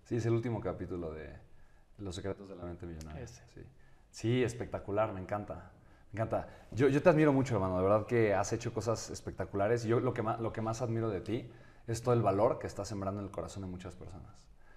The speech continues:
Speaker 1: Eh, de verdad, yo admiro, eh, particularmente que escuchando yo tu podcast, puedo ver que todas las historias de éxito que se esconden detrás de cracks son personas ordinarias que eligieron ser extraordinarias.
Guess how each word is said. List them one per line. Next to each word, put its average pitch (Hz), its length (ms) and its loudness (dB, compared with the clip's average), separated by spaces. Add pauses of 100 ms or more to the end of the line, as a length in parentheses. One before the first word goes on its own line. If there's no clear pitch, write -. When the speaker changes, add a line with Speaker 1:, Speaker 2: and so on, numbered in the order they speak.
(260)
Speaker 1:
Eh, 95 260 -2
de 104 80 0
verdad, 110 300 6
yo 117 80 6
admiro, 117 580 2
eh, - 120 -12 (380)
particularmente 113 680 2 (480)
que 92 540 0
escuchando 113 460 -2
yo 110 220 2
tu - 160 -6
podcast, - 540 -4 (140)
puedo 117 220 4
ver 165 300 6 (560)
que 113 140 2
todas 131 280 4
las 131 160 0
historias 107 420 -2
de 101 80 0
éxito - 320 -6
que - 80 -14
se 104 60 -4
esconden 104 380 -6
detrás 95 280 -6
de 95 100 -6
cracks 107 440 -6 (240)
son 113 240 -4
personas 117 420 -2
ordinarias 98 560 -2
que - 120 -8
eligieron 95 380 -4
ser 90 120 -6
extraordinarias. 80 840 -10